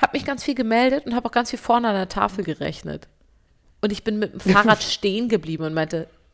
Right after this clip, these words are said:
Speaker 1: „Du hast was?“ Sie, „Ja, ich konnte das. Ich hab mich gemeldet und bin da vorne an der Tafel und hab das alles vorgerechnet.“
Speaker 2: War ja nur schriftliches Addieren.
Speaker 1: Genau, und, äh, schriftliches, äh,
Speaker 2: Subtrahieren.
Speaker 1: Subtrahieren auch noch, genau. Ich so, „Ja, das kann ich ja.“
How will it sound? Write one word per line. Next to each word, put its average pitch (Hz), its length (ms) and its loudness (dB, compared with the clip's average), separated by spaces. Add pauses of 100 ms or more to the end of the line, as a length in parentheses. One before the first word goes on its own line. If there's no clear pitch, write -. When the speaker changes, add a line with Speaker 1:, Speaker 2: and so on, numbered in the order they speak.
(160)
Speaker 1:
„Du 143 160 -8
hast 147 220 -10 (960)
was?“ 151 440 -8 (520)
Sie, 156 180 -8
„Ja, 165 140 6
ich 180 160 4
konnte 190 280 0
das. 170 140 -16
Ich - 120 -8
hab 320 60 0
mich - 160 -14
gemeldet 226 340 8
und 190 60 -8
bin 196 100 -8
da 208 100 2
vorne 202 260 2
an 196 40 -8
der 208 100 -2
Tafel 202 160 -2
und 196 60 0
hab 180 100 -2
das - 160 -6
alles 156 160 -4
vorgerechnet.“ 156 680 -8 (1300)
Speaker 2:
War 120 120 -4
ja 131 60 0
nur 120 100 -2
schriftliches 110 420 -6
Addieren. 92 380 -8 (680)
Speaker 1:
Genau, 170 380 6
und, 185 220 -2
äh, 151 220 -2 (140)
schriftliches, 175 600 -8
äh, 160 300 -4 (260)
Speaker 2:
Subtrahieren. - 520 -14
Speaker 1:
Subtrahieren 170 600 -6
auch - 280 -4
noch, 151 160 -8
genau. 151 220 -8 (500)
Ich 156 120 -14
so, - 100 -18
„Ja, 135 160 -10
das 160 160 -8
kann 160 160 -8
ich 160 120 -12
ja.“ 160 140 -14